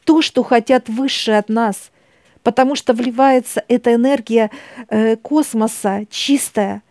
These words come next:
она вливается в тело, и тело п-, просто вот как, э, волшебное, как вот два волшебника, это душа и тело,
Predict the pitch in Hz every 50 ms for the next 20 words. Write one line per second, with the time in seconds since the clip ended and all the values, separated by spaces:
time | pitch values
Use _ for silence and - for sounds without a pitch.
0 | _ _ _ - - - - 233 247 233 233 240 262 233 262 247 226 214 220 -
1 | - 208 202 - - - - - 285 285 262 226 190 180 185 _ _ _ _ -
2 | _ _ - 247 240 - - - - 277 294 269 247 226 208 214 _ _ _ _
3 | _ _ - _ _ - 240 220 202 - 254 285 294 302 294 - - 254 233 220
4 | 247 247 - - 214 262 - - _ _ _ _ _ _ - _ - 220 226 208
5 | 214 254 254 240 - - - - 302 294 277 - 233 214 208 196 196 196 208 _
6 | _ _ - - 269 262 - 214 208 254 254 - - 214 208 202 208 247 294 294
7 | 254 247 226 226 - - - - 285 277 254 233 214 190 180 - 185 180 - -
8 | 233 226 233 208 208 233 220 - - 277 262 254 220 - - - 262 262 254 208
9 | 190 185